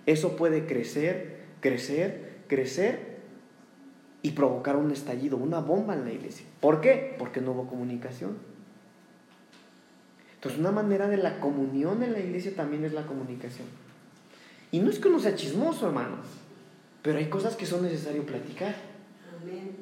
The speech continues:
Speaker 1: ¿Verdad? Entonces, seamos comunicativos, no chismosos, pero comunicativos, hermano. Hablemos, platiquemos.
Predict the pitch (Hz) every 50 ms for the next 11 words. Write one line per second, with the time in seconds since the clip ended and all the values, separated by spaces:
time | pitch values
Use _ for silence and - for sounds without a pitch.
0 | 190 196 - - - - - - - - - - - - - - - - - -
1 | - - - - 127 120 127 151 180 - - - - - - - - - - -
2 | - - - - 143 147 147 165 156 151 - 160 165 185 190 185 - 175 170 156
3 | 151 139 131 - 139 123 - 180 185 175 151 123 120 120 120 123 120 185 185 180
4 | 190 202 226 233 226 208 156 - - - - - - - - - - 135 131 123
5 | 117 123 120 123 131 135 135 - 165 - - - 175 196 370 302 - - 147 131
6 | 123 117 110 101 95 - - - - - - - - - - - - - - 131
7 | 131 135 156 175 202 226 240 240 226 190 - - 175 165 165 180 - 240 233 208